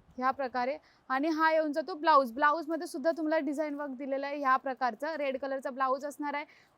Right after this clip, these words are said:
both side बॉर्डरमध्ये असणार आहे तुम्हाला डिझाईन वर्क. ब्रॉड बॉर्डर दिलेली आहे both साईडमध्ये, both side साडीच्या डिझाईनमध्ये. हा येतो आपला पदर. पदर नंतर हा येऊन जातो ब्लू कलरची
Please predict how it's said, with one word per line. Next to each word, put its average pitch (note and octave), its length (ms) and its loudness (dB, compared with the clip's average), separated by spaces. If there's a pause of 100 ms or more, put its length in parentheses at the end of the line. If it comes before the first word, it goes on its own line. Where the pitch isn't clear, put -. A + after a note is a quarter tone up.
(120)
both D#4+ 280 0
side F4 180 2
बॉर्डरमध्ये E4 600 0
असणार D#4 260 -4
आहे D4+ 100 -6
तुम्हाला D4+ 240 -4
डिझाईन C#4+ 400 -4
वर्क. D4 180 -4
ब्रॉड D#4 340 2
बॉर्डर E4 300 0
दिलेली D4 340 -4
आहे D4+ 100 -4
both C#4+ 220 -4
साईडमध्ये, C#4+ 680 -4
both C4 320 -4
side C4 140 -6
साडीच्या B3 400 -4
डिझाईनमध्ये. C4 580 -8 (400)
हा F4 200 4
येतो D#4+ 200 4
आपला D4+ 240 0 (120)
पदर. C4+ 300 2
पदर D4+ 320 2
नंतर D#4+ 360 0
हा D4 180 -4
येऊन C#4+ 240 -8
जातो D#4 440 -6 (2500)
ब्लू C#4+ 200 -4
कलरची D#4 640 0